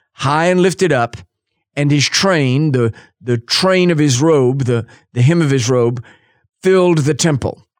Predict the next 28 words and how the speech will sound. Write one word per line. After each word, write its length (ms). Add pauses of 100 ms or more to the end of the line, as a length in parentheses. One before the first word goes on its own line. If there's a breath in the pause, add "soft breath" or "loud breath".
(340)
Above 460
it," 380
meaning 380
the 120
throne, 680 (380 soft breath)
"stood 320
the 100
seraphim." 920 (420)
That's 220
the 280
only 480
place 460
in 80
the 80
whole 180
Bible 360
where 120
the 80
word 200
seraphim 500
is 140
mentioned. 480 (340 soft breath)
They 180
are, 280 (420 soft breath)
they 260
are 140 (540)
amazing 1000
six-winged 1400